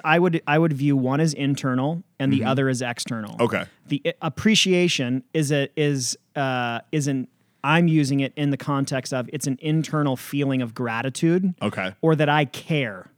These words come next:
Speaker 2: Sure.
Speaker 1: that people have said, that I even, that I'm aware,
Speaker 2: Sure.
Speaker 1: that I know. The acknowledgement is acknowledging to them
Speaker 2: The action
Speaker 1: that I
Speaker 2: you took.
Speaker 1: appreciate it.
Speaker 2: Yeah.
Speaker 1: Yes. So the
Speaker 2: Got it.
Speaker 1: appreciation is the internal thing, and the acknowledgement is the external.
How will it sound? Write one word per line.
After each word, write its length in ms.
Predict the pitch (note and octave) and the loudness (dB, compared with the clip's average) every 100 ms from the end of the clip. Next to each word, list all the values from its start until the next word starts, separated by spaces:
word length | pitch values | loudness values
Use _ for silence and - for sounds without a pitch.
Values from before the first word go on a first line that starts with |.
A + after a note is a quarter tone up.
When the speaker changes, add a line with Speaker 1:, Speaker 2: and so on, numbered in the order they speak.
| _ | _
Speaker 2:
Sure. 420 | - - C3 G2+ - _ _ | -6 0 0 0 -12 _ _
Speaker 1:
that 300 | C#3 D3 D#3 | -2 0 0
people 500 | - E3+ C#3+ B2+ F#2+ - | 0 0 0 -2 -4 -8
have 160 | C#3+ C3+ | -6 -4
said, 240 | C#3+ B2+ | -4 -2
that 100 | D3 | 2
I 120 | D3+ | 4
even, 300 | D#3+ C3 B2 | 4 2 0
that 100 | A#2 | 0
I'm 160 | C#3 C#3 | 0 2
aware, 520 | B2 C3 D#3 E3 E3+ - | 0 2 2 4 2 0
Speaker 2:
Sure. 200 | - C#3+ | 0 0
Speaker 1:
that 100 | - | 0
I 220 | D3+ E3+ | 2 4
know. 360 | D#3+ A#2+ A2+ A#2+ - - - | 4 2 -2 -6 -10 -14 -2
The 140 | D#3 | 0
acknowledgement 720 | C3 D#3+ G3+ A3 D#3+ C#3+ C3 | 2 4 6 6 4 2 0
is 140 | D3 C#3 | -2 -2
acknowledging 520 | C3+ C#3 C#3 C3+ C3 | 0 0 0 0 -2
to 120 | D3+ | -2
them 520 | A#2+ A#2 C3+ A#2 G2 F#2+ | -6 -2 0 0 -2 -6
Speaker 2:
The 160 | A#2+ - | -6 2
action 300 | A#2+ C3 D#3 | 2 4 2
Speaker 1:
that 40 | C#3+ | 4
I 100 | C3 | 2
Speaker 2:
you 40 | |
took. 80 | A2 | 0
Speaker 1:
appreciate 500 | C#3 B2+ - A2+ G#2 | 0 0 0 -4 -4
it. 100 | G2 | -2
Speaker 2:
Yeah. 120 | A#2 G2 | 0 0
Speaker 1:
Yes. 200 | G2+ - - | -4 -10 -8
So 200 | - B2+ | -6 -6
the 160 | B2 | -4
Speaker 2:
Got 80 | A2+ | 0
it. 40 | G#2 | 2
Speaker 1:
appreciation 580 | G3+ F#3 E3+ D#3 D#3 | 2 2 2 0 0
is 100 | C#3+ | 0
the 140 | C#3 C#3 | 0 0
internal 420 | C#3 B2+ B2+ A#2 | 0 0 -2 -6
thing, 360 | A2 A2 G#2+ B2 - - - | -8 -10 -8 -10 -12 -20 -8
and 100 | C3+ | -2
the 80 | C3+ | -2
acknowledgement 600 | B2 C#3 C3 C3 B2 A#2+ | 0 0 2 0 0 -2
is 100 | A#2 | -4
the 140 | A#2+ | -6
external. 560 | A2+ A2 - A2+ G#2+ - | -8 -8 -10 -12 -14 -20